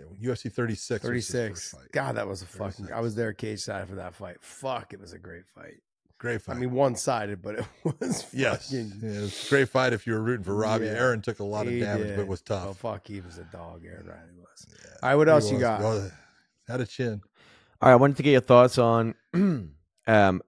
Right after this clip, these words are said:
Speaker 3: Islam saying he's not interested in rematches, um, but he does think Gaethje is,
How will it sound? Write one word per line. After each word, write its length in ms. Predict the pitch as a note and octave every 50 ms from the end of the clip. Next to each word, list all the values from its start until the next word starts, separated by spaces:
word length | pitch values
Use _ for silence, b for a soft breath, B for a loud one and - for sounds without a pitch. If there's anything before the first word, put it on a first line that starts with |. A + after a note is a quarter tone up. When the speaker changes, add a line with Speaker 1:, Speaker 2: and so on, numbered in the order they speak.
| _ -
Speaker 3:
Islam 400 | A2+ A#2+ A2 A#2+ A#2 A2+ A2+ A#2
saying 320 | - - B2+ A#2 A2 A2
he's 160 | A2 G2+ F#2
not 160 | A2+ B2 B2 G#2
interested 420 | A2+ A2 A#2+ A2 A2 G#2 - G2+
in 60 | F#2+
rematches, 720 | G2 G2+ G#2 A2 A2+ A2+ A2 - - B2 A#2+ A2+ - - - -
um, 360 | E2 F#2+ F#2+ F#2+ F#2+ G2 F#2+
but 100 | E2+ E2+
he 80 | D2+ F#2
does 200 | - G#2 G#2+ -
think 200 | - G#2+ G2 F2
Gaethje 540 | - F#2+ G2 G2 - - G#2 G2 G2 G2 G2 - _ _ _ _ _ -
is, 480 | - F#2+ F#2 F2+ F2+ - - - -